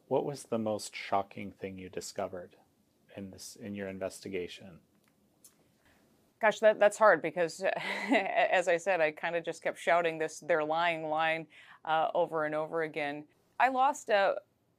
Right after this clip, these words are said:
Speaker 2: my faith in humanity a bit through all of this, I'll be honest.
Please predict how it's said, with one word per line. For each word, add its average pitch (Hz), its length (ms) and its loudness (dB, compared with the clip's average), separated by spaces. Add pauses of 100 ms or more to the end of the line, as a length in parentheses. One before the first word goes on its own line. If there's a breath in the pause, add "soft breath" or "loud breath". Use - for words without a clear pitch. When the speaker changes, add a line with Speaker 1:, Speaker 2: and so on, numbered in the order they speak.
(420)
Speaker 2:
my 190 220 2
faith 196 300 0
in 175 80 -2
humanity 175 540 0
a 190 40 -2
bit 202 260 -4
through 208 400 -4
all 196 280 2
of 196 100 -4
this, 202 480 -4
I'll 185 340 0
be 170 180 -6
honest. 185 480 -6